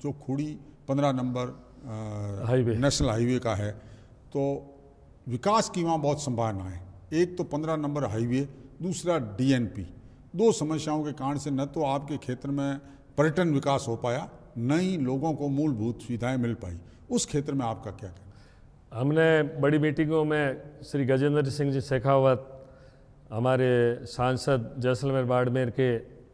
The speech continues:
Speaker 2: इनके सबके सामने व रूपाराम जी, साले मोहम्मद जी,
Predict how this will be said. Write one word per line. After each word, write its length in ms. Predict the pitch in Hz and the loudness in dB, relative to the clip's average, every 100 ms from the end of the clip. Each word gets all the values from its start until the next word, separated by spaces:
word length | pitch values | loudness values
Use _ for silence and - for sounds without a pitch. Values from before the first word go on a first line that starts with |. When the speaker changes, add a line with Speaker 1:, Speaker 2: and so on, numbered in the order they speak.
| - - - - - - - - 127 | -20 -20 -20 -20 -20 -20 -20 -6 -2
Speaker 2:
इनके 180 | 131 139 | 2 2
सबके 340 | - 135 151 | 2 2 2
सामने 760 | 135 143 143 147 147 151 151 - - | 2 2 4 4 4 0 -6 -14 -6
व 200 | 113 123 151 151 147 147 123 | 0 6 8 8 4 -2 -4
रूपाराम 520 | 131 127 143 139 139 | 0 4 4 4 2
जी, 180 | 143 139 | 2 0
साले 280 | 131 131 | 2 2
मोहम्मद 320 | 135 135 135 131 | 2 2 0 0
जी, 300 | 139 139 | 2 0